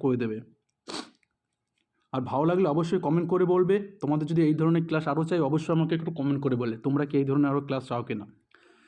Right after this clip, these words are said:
সাই, যার সম-, Sports Authority of India কত সালে প্রতিষ্ঠা হয়? সাই, যার সংক্ষিপ্ত নাম সাই, এটি উনিশশো চুরাশি সালে প্রতিষ্ঠিত হয়েছিল।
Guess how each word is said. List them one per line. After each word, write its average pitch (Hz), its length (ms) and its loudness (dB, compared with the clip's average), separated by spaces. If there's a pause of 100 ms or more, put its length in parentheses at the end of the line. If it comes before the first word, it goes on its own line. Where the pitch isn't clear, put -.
(680)
সাই, 185 380 -2 (1080)
যার 151 180 0
সম-, 143 380 -4
Sports 208 800 -2
Authority 170 540 -2
of 156 340 -2
India 123 240 2 (160)
কত 165 300 -2
সালে 165 260 -2
প্রতিষ্ঠা 123 480 -8
হয়? 104 180 -10 (720)
সাই, 131 320 -4 (1080)
যার 127 120 -4
সংক্ষিপ্ত 151 540 -2
নাম 165 220 2
সাই, 120 320 -4 (520)
এটি 196 440 -2
উনিশশো 165 360 2
চুরাশি 160 420 -2
সালে 190 220 0 (400)
প্রতিষ্ঠিত 123 420 -2
হয়েছিল। 110 340 -6